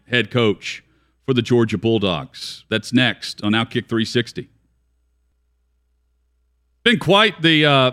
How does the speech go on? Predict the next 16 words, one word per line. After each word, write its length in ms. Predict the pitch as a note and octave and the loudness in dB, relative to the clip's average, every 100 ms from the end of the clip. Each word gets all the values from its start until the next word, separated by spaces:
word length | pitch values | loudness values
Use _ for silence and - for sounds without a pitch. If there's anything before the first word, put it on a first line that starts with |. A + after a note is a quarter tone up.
| C#3+ | -2
the 120 | C#3 - | -12 -6
calendar 400 | - D#3+ F#3 E3+ | 0 2 2 4
year 280 | C#3 C#3+ D#3 | 6 6 4
for 140 | - B2+ | 4 2
our 80 | |
next 220 | C3 C3 - | 4 2 2
guest. 540 | A#2+ A#2+ E2+ - - _ _ _ _ _ _ _ _ - | 2 2 -2 -12 -20 _ _ _ _ _ _ _ _ -2
Welcome 220 | C3+ D3 | 2 4
back, 160 | C#3+ | 4
Outkick 360 | C3+ D3 D#3+ D3 | 4 2 2 0
three 200 | D#3+ C#3+ | 2 2
sixty, 500 | - D#3+ - - D#3+ | 2 -2 0 0 2
across 420 | C#3+ - F3 E3+ | 2 2 2 2
the 140 | - D3 | 0 2
Outkick 500 | D#3 D#3 - D#3+ - | 2 2 0 0 2
Network. 640 | D3 C3+ D3 D3+ D3 - | 2 2 0 0 -4 -14